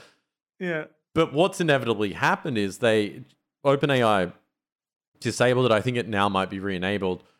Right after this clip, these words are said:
Speaker 2: "We're disabling browse while we fix this. We wanna do right by content owners." So they're saying, uh, they disabled it, uh, if a user specifically asks for a U R L's full text. <laughs> So what people were doing is just going,
Speaker 1: Oh,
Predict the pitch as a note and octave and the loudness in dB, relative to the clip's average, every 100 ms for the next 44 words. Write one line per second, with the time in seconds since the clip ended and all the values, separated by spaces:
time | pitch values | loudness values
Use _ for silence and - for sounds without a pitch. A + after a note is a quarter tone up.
0 | _ _ - B2 A#2+ - B2+ C#3+ C#3+ D3+ | _ _ -4 -2 -2 0 0 0 -2 -4
1 | C#3 A2 A2+ A2+ A2 A#2 G#2+ G2+ - C3 | -2 0 2 2 2 0 -2 -2 -4 -4
2 | - A#2 - A#2 G#2 G#2+ G2+ G2+ G2+ G2 | -4 -8 -6 -6 -6 -6 -6 -4 -2 -2
3 | - G2 F#2 F#2 F2+ - A2+ A2+ A#2 G#2 | -4 -2 0 -2 -4 -10 -10 -6 -4 -2
4 | F#2+ F#2 E2+ - G#2+ G2+ - A2 G#2 F#2+ | -2 -4 -6 -4 -4 -2 -2 -2 -2 -6
5 | - _ _ _ _ _ _ - A2+ A2 | -12 _ _ _ _ _ _ -4 0 2
6 | A2 A2 C3 B2 A#2+ A#2+ A2+ G#2+ G#2+ _ | 0 0 2 2 0 2 2 2 0 _
7 | B2 G2+ G2+ G#2 A#2 B2 B2 - A#2 - | 2 2 2 -4 -4 -2 -2 -4 -6 -6
8 | C3+ C3 C#3 A#2+ A2 - A#2 G#2+ G2+ A2+ | -4 -4 0 2 2 0 -2 -2 0 2
9 | G#2+ G2+ - _ A#2 G#2+ - G2+ C#3 E3 | 2 2 -2 _ -4 -4 -4 -2 -2 0
10 | E3+ E3+ D#3 F3+ F3+ F3+ D3+ A2 B2+ D#3 | 0 2 2 2 2 4 2 2 2 2
11 | B2 G#2+ A2+ B2+ - C3+ B2 A#2 D#3 D3+ | 2 -2 -2 -2 0 2 4 2 0 -4